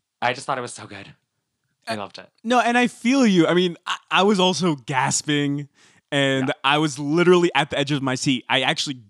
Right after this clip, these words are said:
Speaker 2: got up at one point. I was like, "I can't believe this happened."
Speaker 1: No, I was, like, literally on my couch, like, "What's happening?"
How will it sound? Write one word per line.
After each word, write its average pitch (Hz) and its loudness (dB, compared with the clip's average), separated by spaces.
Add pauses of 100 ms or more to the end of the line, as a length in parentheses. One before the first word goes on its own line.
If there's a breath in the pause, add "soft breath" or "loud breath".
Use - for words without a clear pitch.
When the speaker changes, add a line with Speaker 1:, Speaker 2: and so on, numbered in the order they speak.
Speaker 2:
got 131 2
up 131 -2
at 110 -4
one 107 -4
point. 113 -8
I - -2
was 117 -2
like, 127 -8
"I 117 -18
can't 127 -12
believe 113 -10
this 104 -12
happened." - -16 (580)
Speaker 1:
No, 139 -2
I 123 2
was, 139 -4
like, 147 -6
literally 123 -8
on 113 -6
my 110 -12
couch, 113 -14
like, 95 -16 (540)
"What's 165 -6
happening?" 196 -12